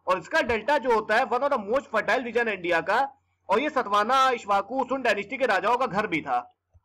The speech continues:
अब हम देखेंगे places and temples। देखिए ये river जो है वो Hindus के लिए बहुत ज्यादा पूजनीय है, Hindu इसकी बहुत ज्यादा पूजा करते हैं, माननीय है ये river Hindus के लिए।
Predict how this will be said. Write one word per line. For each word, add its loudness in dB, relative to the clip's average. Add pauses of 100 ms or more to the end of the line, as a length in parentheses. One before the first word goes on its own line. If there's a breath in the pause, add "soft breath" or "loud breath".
(120)
अब 0
हम 0
देखेंगे 0
places -2
and -2
temples। -4 (520)
देखिए -4
ये -2
river -2
जो 0
है 0
वो -4
Hindus -8
के 0
लिए -2
बहुत -2
ज्यादा 0
पूजनीय -6
है, -4 (380)
Hindu -4
इसकी -6
बहुत -2
ज्यादा -2
पूजा -4
करते -4
हैं, 0
माननीय -2
है -2
ये -2
river -2
Hindus -4
के -6
लिए। -2